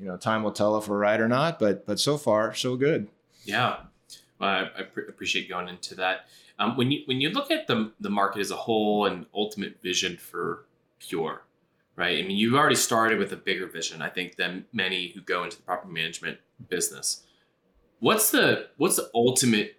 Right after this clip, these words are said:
Speaker 2: vision? And, and feel free to express that in either terms of units, assets under management, or some other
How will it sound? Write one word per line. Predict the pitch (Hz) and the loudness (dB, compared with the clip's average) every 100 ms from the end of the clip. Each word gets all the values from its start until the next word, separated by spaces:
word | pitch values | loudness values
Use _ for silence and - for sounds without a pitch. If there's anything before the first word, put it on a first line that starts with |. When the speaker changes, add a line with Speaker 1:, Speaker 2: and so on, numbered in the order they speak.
| - | -16
Speaker 2:
vision? | - 95 87 78 76 | -4 0 0 -2 -4
And, | 78 95 | -2 0
and | 104 107 98 95 - | 0 0 -4 -6 -8
feel | - 110 | -2 0
free | 107 104 | 2 2
to | 92 | 2
express | - 101 95 | 0 0 0
that | 98 87 | 0 -2
in | 85 | -4
either | 85 85 82 - _ _ _ _ _ | -4 -2 -4 -8 _ _ _ _ _
terms | - 95 87 | -2 0 0
of | 80 95 | -4 -2
units, | 104 113 107 104 - - - - | 2 4 4 2 0 0 -2 -4
assets | 90 104 104 98 | -2 0 0 -2
under | 92 82 | -4 -4
management, | 82 98 95 - 92 90 87 | -2 0 0 -2 -4 -4 -2
or | 82 82 - | -4 -6 -6
some | - 95 | -2 -2
other | 82 87 | -2 -4